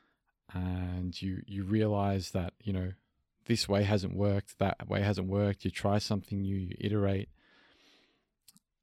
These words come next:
So I really wanted Today Dreamer to represent that process, that process of moving forward towards something, but also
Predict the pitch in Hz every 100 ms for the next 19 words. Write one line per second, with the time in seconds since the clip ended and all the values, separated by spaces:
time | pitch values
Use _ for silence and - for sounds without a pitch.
0 | _ _ _ _ _ _ _ _ _ -
1 | - 120 113 104 - _ _ _ _ _
2 | 117 113 139 165 165 165 151 117 _ -
3 | - - - 117 107 104 98 101 101 98
4 | 87 95 - _ _ - 98 101 107 104
5 | 85 104 95 - _ _ _ _ _ _
6 | _ _ _ _ _ _ _ _ _ _
7 | _ _ _ _ 107 113 - - 113 123
8 | - 101 90 95 - - 107 110 - 113
9 | 101 - - 98 101 95 92 - - 104
10 | 107 98 101 95 - 107 104 107 98 95
11 | 98 120 131 - 101 92 - 92 95 101
12 | - 113 123 - 107 101